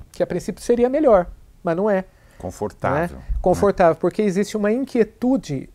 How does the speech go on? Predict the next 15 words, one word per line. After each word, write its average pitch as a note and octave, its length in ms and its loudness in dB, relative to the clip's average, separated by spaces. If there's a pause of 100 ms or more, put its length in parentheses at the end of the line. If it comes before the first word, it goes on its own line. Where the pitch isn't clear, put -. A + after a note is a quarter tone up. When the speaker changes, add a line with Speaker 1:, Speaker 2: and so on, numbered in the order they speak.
Speaker 1:
em D3 140 -8
nós D3 380 -2
que - 120 -6
nos A#3+ 220 -4
leva, E3+ 580 2 (320)
então, F3+ 540 0
a, A3+ 300 0 (460)
eh, D3+ 520 4 (200)
fazer F3+ 320 2
uma F#3+ 120 -2
espécie E3 520 -4
de E3+ 280 -8 (540)
caminhada E3 920 0
em D3+ 160 -8
direção, C3+ 680 -8